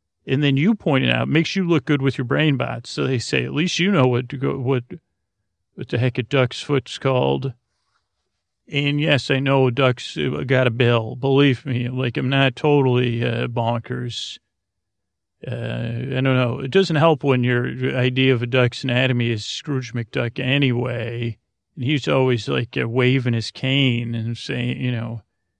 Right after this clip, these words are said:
c-, complaining. So, uh, yeah, so <laughs> this is a podcast that puts you to sleep, believe it or not. So if you're new, don't re-, just clearly don't really need to pay attention, but I'll be here,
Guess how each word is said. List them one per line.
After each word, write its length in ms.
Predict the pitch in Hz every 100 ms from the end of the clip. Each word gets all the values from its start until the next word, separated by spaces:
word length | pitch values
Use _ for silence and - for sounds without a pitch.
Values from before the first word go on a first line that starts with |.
| _ _ -
c-, 140 | 123
complaining. 960 | 123 139 117 135 135 147 123 117 131 - _ _ _ _ _ _ _ _ _
So, 640 | _ - 170 151 143 139 -
uh, 480 | 135 135 131 131 135
yeah, 140 | 220
so 200 | 143 -
<laughs> 80 | 156
this 160 | 160 185
is 80 | 160
a 40 |
podcast 500 | 143 165 147 175 160
that 100 | 143
puts 220 | 170 151
you 60 | 139
to 60 |
sleep, 260 | - 170 190
believe 320 | 147 127 117
it 60 | 123
or 60 |
not. 240 | 120 127 131
So 120 | -
if 140 | 143
you're 100 | 147
new, 520 | 143 175 226 180 143 160
don't 240 | 147 151
re-, 300 | 151 156 139 -
just 180 | 143 -
clearly 400 | 165 175 156 156
don't 240 | 147 147
really 320 | 143 139 135
need 140 | 135 131
to 80 | 123
pay 160 | 135
attention, 500 | 120 - 120 - 123
but 180 | 120 139
I'll 180 | 147 147
be 300 | - 147 151
here, 600 | 123 123 120 113 117